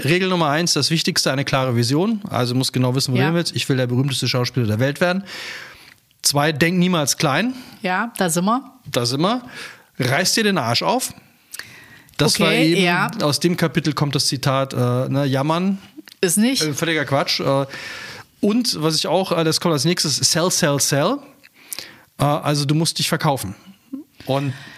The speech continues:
Speaker 1: da fand ich jetzt
Speaker 2: Jetzt
Speaker 1: wieder
Speaker 2: weiß ich, warum ich nicht erfolgreich bin. Das mit dem sell, sell, sell hat noch nicht funktioniert.
Speaker 1: Da fand ich jetzt wieder super spannend und, äh, das, das ist auch so ein Ding, was man sich echt merken kann. Verkauf dich immer selber. Überlass es nie anderen.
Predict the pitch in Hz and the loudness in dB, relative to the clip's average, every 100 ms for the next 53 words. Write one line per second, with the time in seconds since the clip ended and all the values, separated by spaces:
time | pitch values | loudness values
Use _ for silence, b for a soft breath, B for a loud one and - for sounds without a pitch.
0 | - 160 190 202 196 185 196 196 165 190 | -2 0 2 0 0 2 2 2 2 2
1 | 233 196 196 196 190 190 175 190 - 190 | 2 2 2 2 2 2 2 0 0 -2
2 | 214 185 170 - 170 170 160 - 175 175 | 2 0 0 0 0 2 0 2 2 2
3 | - 175 185 - 180 170 190 240 220 170 | 0 0 0 0 0 2 2 2 2 2
4 | 170 170 - 170 - 170 151 160 190 175 | 0 2 2 0 0 0 0 0 0 0
5 | 180 - 165 143 196 254 220 - 131 170 | 0 2 2 2 2 0 0 2 0 2
6 | 220 - 147 143 147 139 123 135 - 139 | -2 0 0 2 0 0 0 0 0 0
7 | 160 135 165 180 143 139 160 139 143 127 | 0 0 0 0 2 2 2 2 2 0
8 | - 170 - 175 175 123 127 143 151 - | -2 -2 0 0 -2 -2 0 -2 -6 -18
9 | _ - 127 147 147 - - 147 135 131 | _ -4 0 0 0 -2 0 0 2 0
10 | 135 95 - B B B B B B B | -2 -4 -10 B B B B B B B
11 | B B _ - - 147 151 156 156 170 | B B _ -20 -8 -2 0 2 0 2
12 | 180 139 131 101 | 2 2 0 -2